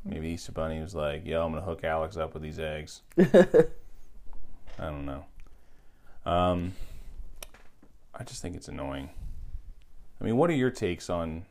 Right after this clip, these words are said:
Speaker 1: on religion as a whole? Like, you were raised Catholic. Did you take it seriously as a child, or were you just very much like,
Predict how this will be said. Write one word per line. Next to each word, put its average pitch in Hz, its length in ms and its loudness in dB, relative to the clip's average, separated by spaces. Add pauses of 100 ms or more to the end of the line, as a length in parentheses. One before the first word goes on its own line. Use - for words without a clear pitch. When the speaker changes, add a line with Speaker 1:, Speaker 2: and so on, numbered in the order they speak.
(160)
Speaker 1:
on 85 180 -2
religion 82 400 -4
as 78 140 -4
a 76 60 -8
whole? 73 340 -4 (120)
Like, 78 240 -8
you 123 160 2
were 110 120 4
raised 92 300 0
Catholic. 82 560 -4 (840)
Did 95 160 -8
you 104 100 0
take 104 260 0
it 92 80 -2
seriously 147 560 -2
as 156 100 2
a 147 80 -2
child, 143 560 0
or 87 180 0
were 80 120 -4
you 80 180 -6
just 78 300 -8
very 80 200 -2
much 80 300 -6
like, 78 340 -4